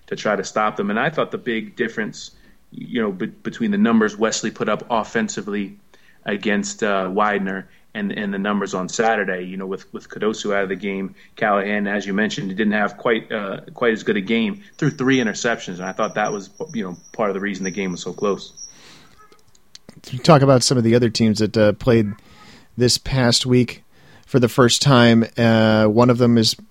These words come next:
Speaker 2: a team that played for the first time. Other team is a team that playing for the second time. But I'm talking about, uh, Wabash and Wheaton. Uh, Wheaton defeats Albion sixty-six nothing. Wabash beats Hanover sixty-nine nothing.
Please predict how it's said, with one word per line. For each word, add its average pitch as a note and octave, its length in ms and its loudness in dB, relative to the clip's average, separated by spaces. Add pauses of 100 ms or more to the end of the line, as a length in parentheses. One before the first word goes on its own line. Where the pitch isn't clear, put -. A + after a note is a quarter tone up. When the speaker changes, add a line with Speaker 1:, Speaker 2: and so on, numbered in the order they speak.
Speaker 2:
a A2 100 2
team A#2 200 2
that A2 100 4
played A2 220 2
for A2+ 80 0
the A2 80 0
first A2 200 2
time. A2+ 140 2
Other A2 160 4
team A2 240 2
is G#2+ 160 0
a G#2+ 140 4
team A#2 220 0
that A2 120 2
playing A2 200 2
for A2 100 -2
the G#2+ 100 0
second A#2 300 2
time. G#2 180 2
But G#2 100 2
I'm G#2 120 2
talking D3+ 300 6
about, A#2+ 360 4 (400)
uh, A2+ 180 8
Wabash C#3 560 8
and B2 160 4
Wheaton. G2 440 4 (340)
Uh, G2+ 220 4
Wheaton C3+ 280 4
defeats B2 540 2
Albion A2 540 6 (180)
sixty-six - 640 2
nothing. G#2+ 460 4
Wabash G#2+ 560 4
beats G2 220 0
Hanover F#2+ 360 2
sixty-nine G2 560 0
nothing. F#2+ 320 -2